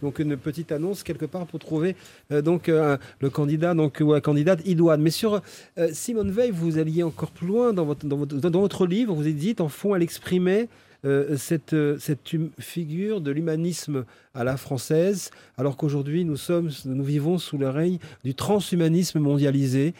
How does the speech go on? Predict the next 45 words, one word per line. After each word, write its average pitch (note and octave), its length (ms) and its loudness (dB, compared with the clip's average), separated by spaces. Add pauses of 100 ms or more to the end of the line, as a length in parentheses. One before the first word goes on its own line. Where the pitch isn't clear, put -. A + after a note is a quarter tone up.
(280)
Elle B2+ 120 -4
avait, C3+ 340 0
euh, C3 100 0 (200)
permis F3+ 360 2
à E3+ 60 2
la, C#3 240 0 (260)
à C3+ 60 -2
la C3+ 100 0
révolution D#3 520 2
de D3 60 2
l'époque D3 340 2
de B2+ 80 -2
ne B2 40 -4
pas F#3+ 140 2
avoir E3 220 0
d'enfants. E3 440 -2
La F3 80 0
révolution D#3+ 440 0
d'aujourd'hui, D3+ 300 -2
c'est D3+ 100 -4
en C#3 60 -2
avoir F3 280 0
à F3 60 0
tout F3+ 140 -2
prix. A3 280 -2 (360)
Est-ce D#3+ 160 -2
que, G#3+ 100 2
justement, F#3+ 540 2 (300)
euh, D3 200 2
cette, D#3 400 -2
ce, D3 200 -4
ce, D3+ 200 -4
c'est D3 200 -4
ce C3+ 140 -2
changement F#3+ 480 4
d'époque, E3 320 2
ce D3 80 2
changement E3+ 380 0
de D3 100 2
code C#3 400 4 (380)
vers C3+ 120 2
lequel C#3+ 280 2
on C#3 120 2
va, F#3 340 4
et C#3+ 220 2